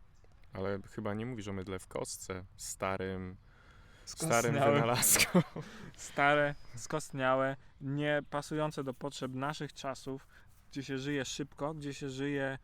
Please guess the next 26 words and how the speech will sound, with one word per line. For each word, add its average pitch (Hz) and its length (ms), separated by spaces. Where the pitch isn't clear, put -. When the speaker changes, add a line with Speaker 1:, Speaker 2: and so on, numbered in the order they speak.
Speaker 2:
mocno 147 580
i 160 80
gdzie 139 120
się 143 100
żyje 139 260
intensywnie. 139 640
Speaker 1:
Dokładnie 95 460
tak. - 260
Speaker 2:
Nie, 151 260
ja 143 240
nie 170 220
mam 139 220
czasu 135 360
czekać, 147 400
aż 135 160
to 135 120
mydło 135 460
się - 180
rozpuści. 143 680
Ja 135 100
potrzebuję 151 680
mydła, 135 320
które 139 220
jest 135 120
rozpuszczone 135 600
teraz. - 420